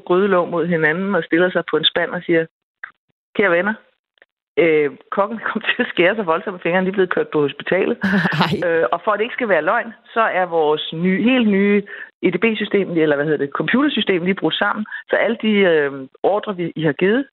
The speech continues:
Speaker 1: de er blevet væk. Så jeg kommer lige rundt og tager dem alle sammen på en blok igen. Til gengæld,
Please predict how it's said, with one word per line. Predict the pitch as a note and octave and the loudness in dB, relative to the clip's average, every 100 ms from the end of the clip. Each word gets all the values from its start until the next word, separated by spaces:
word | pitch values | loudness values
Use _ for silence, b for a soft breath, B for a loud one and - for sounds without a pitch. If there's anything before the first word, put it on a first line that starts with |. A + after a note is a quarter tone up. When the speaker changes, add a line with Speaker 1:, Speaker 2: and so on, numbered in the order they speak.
| _ | _
Speaker 1:
de | A3 | -2
er | D#3+ | 0
blevet | B2 | 2
væk. | A#2 B2 - _ _ B B B B - | 0 -2 -10 _ _ B B B B -2
Så | |
jeg | G#3 G#3 | 0 0
kommer | G#3+ G#3+ | 0 0
lige | A3+ B3 | -2 0
rundt | G#3+ G#3 | 0 0
og | G#3+ | -4
tager | G#3 | -4
dem | G3+ | 0
alle | F3 G#3 | -2 0
sammen | F#3+ F#3 | -2 -2
på | G3 | -8
en | F3+ | -2
blok | D#3 E3 | -2 -2
igen. | F#3+ C#3+ C3+ - b _ - | -2 -2 -2 -4 b _ -6
Til | G#3 | 0
gengæld, | A3 B3 A#3+ | 2 2 0